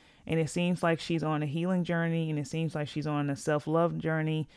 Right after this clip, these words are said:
and it seems like she's going to, she's in a self-discovery journey, which is beautiful. And I really hope we really get to really see that, because that's what I think, you know, is transpiring. Um, I saw it in, in little bits and pieces, like,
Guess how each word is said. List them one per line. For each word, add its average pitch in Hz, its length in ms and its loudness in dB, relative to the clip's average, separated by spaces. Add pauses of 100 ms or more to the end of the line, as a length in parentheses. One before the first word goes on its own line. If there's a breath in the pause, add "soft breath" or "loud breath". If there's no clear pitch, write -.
(200 soft breath)
and 156 140 -2
it 147 80 -2
seems 165 240 0
like 151 140 0
she's 151 180 -4
going 151 280 0
to, - 180 -8
she's 156 200 -2
in 156 120 0
a 147 60 -2
self-discovery 143 760 0
journey, 127 480 -4
which 147 240 -4
is 143 100 -10
beautiful. 143 480 -4
And 147 120 2
I - 20 4
really 160 240 8
hope 151 240 4
we 151 140 2
really 147 360 2
get 151 140 -2
to 139 140 0
really 147 280 2
see 180 260 -2
that, 131 340 -2
because 143 280 -4
that's 143 220 0
what 143 80 -2
I 135 120 -2
think, 147 360 -2 (560 soft breath)
you 160 140 0
know, 139 160 2
is 139 100 -4
transpiring. 139 760 -2 (320 soft breath)
Um, 156 380 4
I 165 120 4
saw 185 300 8
it 175 100 6
in, 165 140 2
in 160 280 0
little 180 240 6
bits 160 260 2
and 151 140 0
pieces, 147 500 -4
like, 143 300 2